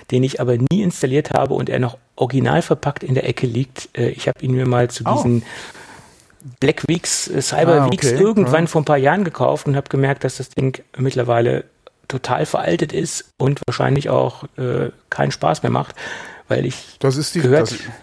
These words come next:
Speaker 2: das ist die Frage. Das ist die Frage, wer keinen Spaß mehr macht. Ähm, weil mein altes Fire T V hat ja auch sehr lange eigentlich noch ganz gut funktioniert. Nur seitdem ich ja hier meinen Smart T V habe mit, äh, äh, mit,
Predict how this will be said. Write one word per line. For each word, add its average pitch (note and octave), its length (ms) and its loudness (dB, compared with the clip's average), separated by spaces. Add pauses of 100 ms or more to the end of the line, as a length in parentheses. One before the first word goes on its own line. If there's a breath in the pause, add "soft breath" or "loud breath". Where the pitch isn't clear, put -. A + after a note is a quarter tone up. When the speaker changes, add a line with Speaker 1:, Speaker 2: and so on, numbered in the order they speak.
Speaker 2:
das C3 160 -2
ist - 160 -6
die F3+ 80 -2
Frage. D3+ 500 2
Das A2 200 -6
ist B2+ 140 -10
die C3 60 -4
Frage, C3+ 300 0
wer G2+ 100 4
keinen G2 220 -2
Spaß - 300 -4
mehr A2 80 -4
macht. B2 200 -6 (400 loud breath)
Ähm, A#2 540 2 (580)
weil A#2+ 720 2
mein B2+ 340 0
altes D3+ 720 -2
Fire D#3 400 0
T D#3 140 -4
V D3+ 200 -2
hat C#3 120 0
ja C3+ 140 2
auch C#3 180 -2
sehr C#3 180 0
lange C#3+ 300 0
eigentlich C#3+ 220 -2
noch C#3 120 -4
ganz C3 200 -2
gut - 180 -8
funktioniert. C3+ 680 -4
Nur C3 140 2
seitdem B2 340 0
ich B2+ 160 -4
ja B2+ 220 4
hier B2 240 0
meinen A#2+ 320 0
Smart - 320 -6
T C3+ 100 -8
V C3 180 -2
habe B2 300 0
mit, A#2+ 360 -4
äh, A#2 280 -2 (920 loud breath)
äh, A#2 300 4
mit, A2 400 -2